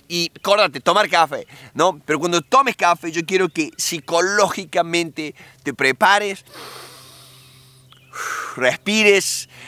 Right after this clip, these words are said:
estés en, estés con esa energía. <clears throat> Tercer punto es, comienza primero con tus argumentos, los argumentos buenos.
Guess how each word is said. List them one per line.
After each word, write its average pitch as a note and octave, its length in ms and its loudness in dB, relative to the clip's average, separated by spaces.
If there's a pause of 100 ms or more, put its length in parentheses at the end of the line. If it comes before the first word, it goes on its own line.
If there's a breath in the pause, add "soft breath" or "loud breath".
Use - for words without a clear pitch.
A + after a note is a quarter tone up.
(160 loud breath)
estés - 680 0
en, E3 240 -2
estés D3+ 460 -2
con F#3 140 0
esa E3 160 -2
energía. C#3 480 -2 (180)
<clears throat> - 680 -6
Tercer E3 300 0
punto G3 360 -4
es, C3+ 260 -2 (220)
comienza G3 600 2
primero E3 560 0 (180)
con D3+ 200 -2
tus F#3 440 -2
argumentos, D3+ 680 0
los C3+ 100 -2
argumentos D3 600 -2
buenos. C#3 520 0